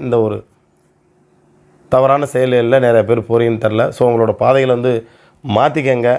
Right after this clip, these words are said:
சரிங்களா? நானும் அந்த ஊரை சார்ந்த சகோதரர்கிட்ட வந்து பேசியிருக்கேன். இந்த வழக்குகளை வந்து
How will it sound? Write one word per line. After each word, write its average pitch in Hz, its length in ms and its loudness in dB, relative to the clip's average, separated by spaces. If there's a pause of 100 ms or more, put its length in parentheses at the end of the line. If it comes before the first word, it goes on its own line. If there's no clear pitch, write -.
(140)
சரிங்களா? 117 320 2 (180)
நானும் 147 280 0 (100)
அந்த 127 120 -2 (120)
ஊரை 139 160 0
சார்ந்த 120 360 0 (460)
சகோதரர்கிட்ட 120 540 0
வந்து 120 180 -2 (140)
பேசியிருக்கேன். 127 400 0
இந்த 120 180 2
வழக்குகளை 120 380 0
வந்து 117 180 -2